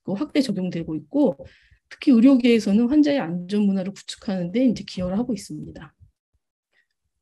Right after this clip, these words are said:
이제 반대되는 사례를 살펴보겠습니다. 이제 허드-, 허드슨강의 기적으로 알려진 이제 항공기 사고입니다. 뭐, 영화로도 만들어져서 마-,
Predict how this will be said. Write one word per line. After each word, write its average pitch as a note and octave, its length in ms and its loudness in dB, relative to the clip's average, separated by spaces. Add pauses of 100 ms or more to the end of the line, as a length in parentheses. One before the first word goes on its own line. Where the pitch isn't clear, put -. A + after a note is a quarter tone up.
(140)
이제 G#3+ 120 -8
반대되는 C4 640 6
사례를 A3 480 2
살펴보겠습니다. E3+ 1040 -6 (320)
이제 F#3 320 -8
허드-, D4 400 -4
허드슨강의 D4+ 600 4
기적으로 G3 440 0
알려진 D#3+ 680 -6
이제 - 140 -8
항공기 A3+ 360 0
사고입니다. F#3+ 720 -2 (1000)
뭐, F3 180 -8
영화로도 G#3 800 4
만들어져서 F3+ 600 -2
마-, D#3+ 160 -8